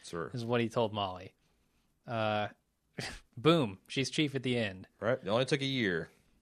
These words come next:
Speaker 2: <laughs> Apparently, yeah.
Speaker 1: And the murder of about thirty people. <laughs>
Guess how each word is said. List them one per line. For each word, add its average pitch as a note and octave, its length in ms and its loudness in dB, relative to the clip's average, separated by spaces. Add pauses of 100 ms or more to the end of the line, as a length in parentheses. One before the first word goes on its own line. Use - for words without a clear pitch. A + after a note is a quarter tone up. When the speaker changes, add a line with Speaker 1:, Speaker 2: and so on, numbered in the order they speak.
(120)
Speaker 2:
<laughs> - 320 -12
Apparently, A2+ 560 0
yeah. B2 220 0
Speaker 1:
And G#2 100 -2
the G#2 60 0
murder A2+ 340 6
of G#2+ 100 4
about G2+ 320 4
thirty A2+ 340 0
people. E2+ 600 -4
<laughs> - 40 0